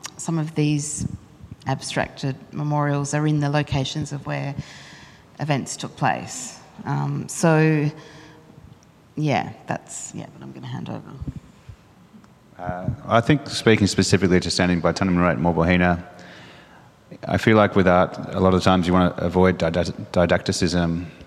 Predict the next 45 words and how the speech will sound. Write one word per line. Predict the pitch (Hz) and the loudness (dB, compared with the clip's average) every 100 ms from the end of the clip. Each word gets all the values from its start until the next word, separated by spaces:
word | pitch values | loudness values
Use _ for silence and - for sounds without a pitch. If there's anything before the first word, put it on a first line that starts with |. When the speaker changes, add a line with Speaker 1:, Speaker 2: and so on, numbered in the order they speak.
| - | -18
Speaker 2:
s-, | - - - | -14 -12 -6
so | - | -2
that | 90 82 | 0 2
there | 90 | 4
is | 92 | 2
space | - 92 95 | 2 0 0
for | - | -2
the | 95 | 0
audience. | 98 113 120 | 2 4 2
So | - 92 - | 2 2 2
I, | 90 - - 87 | 0 -2 -2 0
I | |
do | 87 92 | 2 2
agree | 87 95 | 4 2
with | 87 | 2
Emily | 85 85 87 82 | 0 0 0 0
about | 80 82 - - - - - - - - - | 2 0 0 -8 -20 -20 -20 -20 -20 -18 -2
people | 90 90 | 0 2
are | 80 | 2
very | 85 82 | 4 2
visually | 76 87 92 85 90 | 0 -2 -4 0 0
lit-, | 82 82 - - | 0 -4 -8 -6
literate | 92 - 82 | -4 -2 -4
and | - 82 | -2 -4
engaged. | 82 82 82 85 117 - - - - - | -2 0 2 2 0 -6 -14 -18 -20 -6
But | - | -2
within | 90 104 107 | 2 4 4
that | 90 | 2
memorial, | 85 92 92 87 | 2 2 2 2
we | |
did | 87 90 | -2 0
include | 90 - 92 90 87 92 - - - - - - - | -2 0 0 0 -2 -6 -20 -20 -20 -20 -20 -20 -2
didactic | 82 82 85 - 82 | 0 2 2 0 -4
text, | - 90 - - - - - | 0 0 0 -8 -10 -12 -8
uh, | 90 82 | -2 0
some | 85 92 87 | 0 0 -2
from | 82 85 82 80 | -2 -2 -2 -4
Claire | - 90 85 | 0 2 4
Land, | 85 92 98 104 - - - - - | 4 2 0 -4 -10 -18 -20 -20 -6
who's | 87 85 78 | -2 -2 -2
written | 85 85 | -2 -2
a, | 82 | -2
re-, | 76 - - | -2 -6 -12
a | 85 | -6
report | 82 - 90 90 | -6 -2 2 2